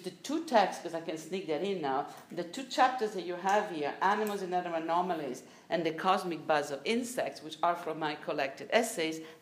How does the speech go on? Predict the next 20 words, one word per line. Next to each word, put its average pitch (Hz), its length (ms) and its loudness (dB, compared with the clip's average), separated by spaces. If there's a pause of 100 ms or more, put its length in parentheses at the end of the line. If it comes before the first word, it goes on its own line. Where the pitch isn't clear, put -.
they 214 220 8
are 220 200 8
from 196 220 -2
the 180 100 -2
book, - 440 -4
uh, 175 100 -4
called 165 280 -2
Metamorphosis. 151 800 -6
And 147 140 -4
that 220 220 6
is 220 160 0
my 190 300 0 (240)
cultural 180 360 4
studies 147 500 0
book, - 380 -4 (100)
um, 139 180 -10 (360)
where 170 180 2
I 165 120 8 (120)
take 208 380 4
on 190 560 8